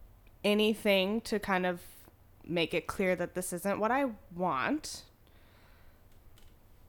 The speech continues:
The reason it's still rape is that there was no original consent. A girl falling, a person, a human being falling asleep on your couch is not consent.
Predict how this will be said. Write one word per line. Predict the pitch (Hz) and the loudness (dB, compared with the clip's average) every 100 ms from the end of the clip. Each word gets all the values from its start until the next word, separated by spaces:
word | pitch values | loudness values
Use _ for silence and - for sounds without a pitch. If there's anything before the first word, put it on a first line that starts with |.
| - - - - - - - - - | -20 -20 -20 -20 -20 -20 -20 -10 0
The | 202 | 2
reason | 185 185 185 190 | 4 2 2 0
it's | 185 - | 0 -2
still | - - 185 180 | -4 2 4 4
rape | 170 185 - - | 2 2 -2 -4
is | 190 180 | -2 0
that | 185 | -2
there | 180 170 | 0 0
was | 175 196 | -2 0
no | 175 165 | 0 0
original | 165 156 156 170 139 | 0 -4 -4 -4 -4
consent. | - 135 - 160 104 - - - - - - | -6 -6 -4 -6 -6 -12 -14 -14 -20 -20 -4
A | 180 | -2
girl | 185 190 185 185 | 0 2 2 2
falling, | - 185 175 - | 0 0 2 0
a | |
person, | 196 233 220 175 160 254 - | 2 2 2 0 -2 -2 -4
a | |
human | 196 254 277 269 | 0 6 8 8
being | 220 190 202 | 6 4 4
falling | 226 196 208 | 6 6 4
asleep | 214 214 202 | 2 0 2
on | 190 | 2
your | 190 | 0
couch | - 165 156 | 4 4 4
is | 180 | 0
not | 175 160 | -2 -2
consent. | - 156 - - 98 - - | -4 -8 -8 -10 -10 -10 -14